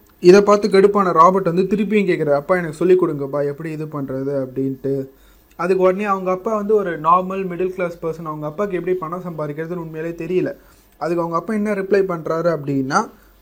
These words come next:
"நீ உன்னோட மூளை யூஸ் பண்ணு, நல்ல வேலைக்கு போ, நல்லா சம்பாரி, நிறைய இது பண்ணு" அப்படின்ற மாதிரி சொல்றாரு. So, ஆம்,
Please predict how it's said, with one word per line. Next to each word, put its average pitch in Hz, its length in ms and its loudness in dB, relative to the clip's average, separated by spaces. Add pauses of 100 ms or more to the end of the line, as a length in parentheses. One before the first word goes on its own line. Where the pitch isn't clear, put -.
(220)
"நீ 185 140 -2
உன்னோட 180 280 2
மூளை 208 340 4
யூஸ் 185 200 0
பண்ணு, 151 560 -4
நல்ல 175 300 4
வேலைக்கு 180 360 2
போ, 165 260 -4
நல்லா 165 240 -4
சம்பாரி, 160 680 -6
நிறைய 160 320 -4
இது 165 180 -4
பண்ணு" 147 400 -6
அப்படின்ற 160 380 -6
மாதிரி 156 260 -8
சொல்றாரு. 139 460 -4 (800)
So, 247 360 2 (460)
ஆம், 190 460 -6